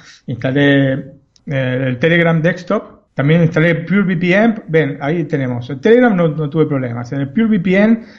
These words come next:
que es un programa para, este, utilizar el V P N, ahí directamente se me bloqueó en una pantalla y no podía pasar de ahí porque no me tomaba, este, las instrucciones que le daba.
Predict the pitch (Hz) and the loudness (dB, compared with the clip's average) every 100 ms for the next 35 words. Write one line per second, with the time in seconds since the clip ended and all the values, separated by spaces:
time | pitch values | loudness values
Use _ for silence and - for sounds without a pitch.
0 | _ 147 127 143 156 170 170 147 143 - | _ -4 -2 0 2 4 4 2 0 -4
1 | - 139 135 135 139 - 127 - 131 127 | -4 -2 0 -2 -4 -6 -8 -6 -4 -2
2 | 123 120 - - - _ _ - 156 131 | 0 -2 -6 -12 -20 _ _ -6 -2 0
3 | 135 170 160 170 170 175 185 202 226 233 | 2 4 2 2 2 0 2 2 2 2
4 | 156 165 180 147 175 175 180 180 175 165 | 2 0 0 -4 -6 -4 -4 -2 2 2
5 | 156 147 - - _ _ - 139 143 139 | 2 -2 -12 -20 _ _ -2 2 4 4
6 | 139 175 170 156 151 147 185 180 160 143 | 2 2 2 2 0 0 0 0 -2 0
7 | 143 143 143 135 147 143 165 170 139 135 | 0 0 -2 -2 -2 0 0 2 0 0
8 | 131 135 131 139 135 135 127 - - _ | -2 -2 0 0 2 0 -2 -8 -20 _
9 | _ _ - 120 - 127 123 123 123 127 | _ _ -8 -6 -2 0 2 0 0 0
10 | - 127 123 143 135 139 139 139 123 123 | -2 -2 -2 0 0 2 2 2 2 -2
11 | 120 - | -6 -10